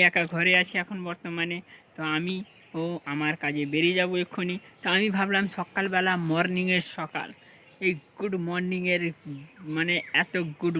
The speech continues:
মর্নিংয়ের সকালটাকে একটু তোমাদের সাথে শেয়ার করে নেওয়া যাক। সেই জন্য আমি ভাবলাম একটা ভালো ভিডিও বানিয়ে নেওয়া যাক। সেই জন্য গুড মর্নিংয়ের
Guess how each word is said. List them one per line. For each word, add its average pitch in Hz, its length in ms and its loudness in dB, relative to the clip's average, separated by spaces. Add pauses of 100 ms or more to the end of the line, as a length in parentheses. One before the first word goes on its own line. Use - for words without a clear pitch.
(140)
মর্নিংয়ের 175 480 0 (100)
সকালটাকে 170 560 -4 (360)
একটু 175 200 -4 (140)
তোমাদের 185 420 -2
সাথে 170 220 -6 (340)
শেয়ার 165 260 0 (100)
করে 151 240 -2
নেওয়া 139 180 -4
যাক। 131 240 -12 (580)
সেই 175 240 4
জন্য 180 160 0 (100)
আমি 175 120 2
ভাবলাম 160 400 -2 (140)
একটা 165 200 -8 (600)
ভালো 156 180 0 (120)
ভিডিও 156 300 -2
বানিয়ে 175 280 -2
নেওয়া 175 240 -2
যাক। 180 120 -4 (380)
সেই 160 160 0
জন্য 165 220 -2 (220)
গুড 165 120 -2
মর্নিংয়ের 165 500 0